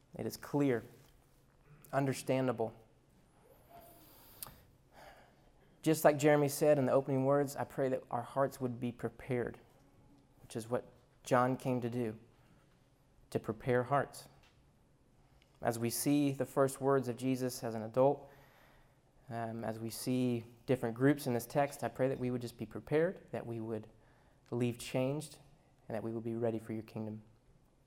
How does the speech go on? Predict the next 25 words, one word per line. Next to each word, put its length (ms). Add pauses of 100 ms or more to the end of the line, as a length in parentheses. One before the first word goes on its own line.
(260)
I 40
pray 140
this 160
in 80
Jesus' 420
name. 300 (720)
Amen. 500 (1400)
Read 220
verse 240
one 360 (120)
with 260
me. 160 (1900)
"In 200
those 240
days, 640 (1300)
John 320
the 80
Baptist 640 (360)
came 540
preaching 420
in 140
the 80
wilderness 600
of 140
Judea." 440